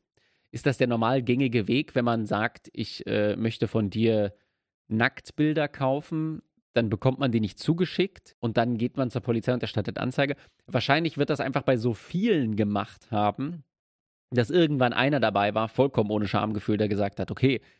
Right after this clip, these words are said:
ich hab hier für irgendwie, für diese Fotos bezahlt und, äh, hab die nicht bekommen im Austausch gegen mein hart verdientes Geld, also gehe ich zur Polizei und sage, hier, guck mal, ich wollte diese, diese Nacktfotos kaufen,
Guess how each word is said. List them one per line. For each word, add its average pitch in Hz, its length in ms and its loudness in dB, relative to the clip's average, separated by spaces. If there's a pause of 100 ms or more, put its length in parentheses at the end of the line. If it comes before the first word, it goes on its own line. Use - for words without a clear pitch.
(140)
ich - 80 -8
hab 110 120 -6
hier 101 440 0
für 101 480 0
irgendwie, 104 600 -2 (480)
für 110 120 -2
diese 104 180 2
Fotos 135 380 2
bezahlt 143 640 -4 (100)
und, 123 340 2
äh, 117 160 2
hab 117 140 -2
die 127 80 2
nicht 107 120 -2
bekommen 120 340 0
im 135 100 -2
Austausch 127 400 -2
gegen 131 240 0
mein 120 520 -2
hart 117 280 -2
verdientes 113 480 -2
Geld, 110 260 2
also 107 200 -2
gehe 117 120 2
ich 110 100 -6
zur 110 120 -4
Polizei 107 560 0
und 120 100 -4
sage, 107 300 0
hier, 113 200 0
guck 123 220 -2
mal, 156 200 0
ich 113 80 -8
wollte 113 240 0
diese, 101 480 0
diese 98 320 -2
Nacktfotos 143 520 -2
kaufen, 147 480 -2